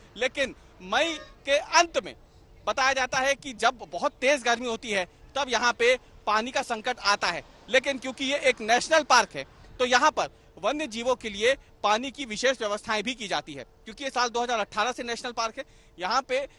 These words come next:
पानी के बड़े-बड़े पोखर बने हुए हैं, बरसात का पानी उनमें भरा रहता है। इसके अलावा कूनो नदी का भी एक तरीके देखा जाए जो नेशनल पार्क के भीतर से निकली है उसमें स्टॉप डैम बने हुए हैं, जिसके चलते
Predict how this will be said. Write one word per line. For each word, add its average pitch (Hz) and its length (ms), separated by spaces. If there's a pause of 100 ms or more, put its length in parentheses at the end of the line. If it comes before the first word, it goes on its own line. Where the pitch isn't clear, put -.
(140)
पानी 226 260
के 277 140
बड़े-बड़े 240 420
पोखर 240 400
बने 208 220
हुए 185 180
हैं, 120 140 (360)
बरसात 247 400
का 285 120
पानी 262 360 (180)
उनमें 226 240
भरा 214 220
रहता 165 240
है। 123 120 (300)
इसके 226 200
अलावा 254 300
कूनो 269 340
नदी 254 240
का 247 180
भी 285 200 (220)
एक 240 160
तरीके 247 220
देखा 233 180
जाए 233 160
जो 233 140
नेशनल 202 360
पार्क 233 220
के 233 100
भीतर 208 260
से 220 120
निकली 208 260
है 165 160 (260)
उसमें 277 320
स्टॉप 233 320
डैम 226 200
बने 208 180
हुए 196 180
हैं, 233 160 (260)
जिसके 220 240
चलते 254 380